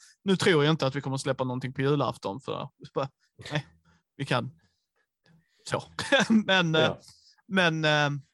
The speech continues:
Speaker 1: annars tuffar vi på med det istället, för jag tänker att det funkar lite bättre, för
Speaker 2: Mm.
Speaker 1: då är det liksom så här,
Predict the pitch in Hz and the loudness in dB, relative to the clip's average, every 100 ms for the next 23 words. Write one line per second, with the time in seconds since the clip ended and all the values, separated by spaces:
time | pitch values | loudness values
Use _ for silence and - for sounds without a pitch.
0 | _ _ _ _ _ _ _ _ _ _ | _ _ _ _ _ _ _ _ _ _
1 | _ 160 170 139 135 - 254 311 302 - | _ -6 -4 -4 -8 -4 0 0 0 2
2 | 294 240 240 131 147 - 196 151 170 196 | 2 2 0 -2 0 0 0 0 0 0
3 | 185 180 196 220 220 190 165 165 175 180 | -2 -2 -2 -2 -2 -2 -2 -2 -2 -4
4 | - - 131 135 160 147 139 139 143 139 | -4 -10 -8 -2 0 0 -4 -8 -6 -6
5 | - | -6